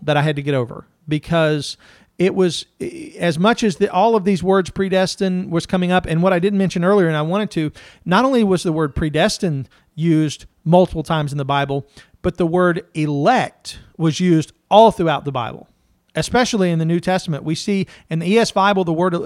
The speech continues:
E S V Bible, the word elect is translated fifteen times. The word, the underlying Greek word, is actually in the, in the, in the Greek New Testament twenty-two times.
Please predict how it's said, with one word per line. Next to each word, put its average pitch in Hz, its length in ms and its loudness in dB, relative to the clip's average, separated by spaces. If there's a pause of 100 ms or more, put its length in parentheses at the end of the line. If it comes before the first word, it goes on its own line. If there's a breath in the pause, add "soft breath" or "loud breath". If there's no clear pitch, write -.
(140)
E 214 120 2
S 214 100 2
V 208 120 -2
Bible, 185 280 2
the 170 80 -2
word 165 160 -2
elect 160 320 -2
is - 100 -8
translated 160 500 -2
fifteen 175 460 -4
times. 131 480 -6 (600 soft breath)
The 156 140 0
word, 190 460 4
the 165 140 -2
underlying 196 480 2
Greek 202 280 -2
word, 135 360 -2
is 143 180 -6
actually 165 500 -2
in 160 120 -4
the, 151 100 -6 (200)
in 151 180 -4
the, 143 220 -4
in 151 180 -4
the 139 160 -2
Greek 156 400 -6
New 156 180 -4
Testament 147 520 -4 (380 soft breath)
twenty-two 208 1040 0
times. 123 600 -8